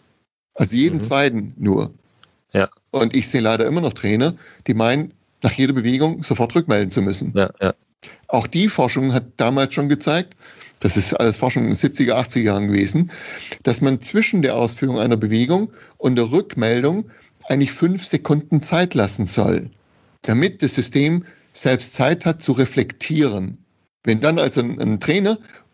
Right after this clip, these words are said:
Speaker 1: unmittelbar danach eine Rückmeldung gibt, dann zerstöre ich im Prinzip die eigene, äh, Reflexion.
Speaker 2: Ja, den Lerneffekt,
Speaker 1: Und,
Speaker 2: ja.
Speaker 1: und das geht,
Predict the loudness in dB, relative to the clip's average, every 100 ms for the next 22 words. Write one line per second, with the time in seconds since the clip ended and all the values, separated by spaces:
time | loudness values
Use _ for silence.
0 | -2 0 2 -2 0 0 0 0 -2 0
1 | -2 0 0 0 0 -2 -2 -20 -20 -20
2 | -20 _ -2 0 0 0 0 0 0 -4
3 | -2 0 0 -4 _ -2 0 0 0 0
4 | -2 0 0 2 0 0 0 0 0 -2
5 | -10 _ -4 -2 -2 0 2 2 0 0
6 | 0 0 0 0 -2 0 0 0 -4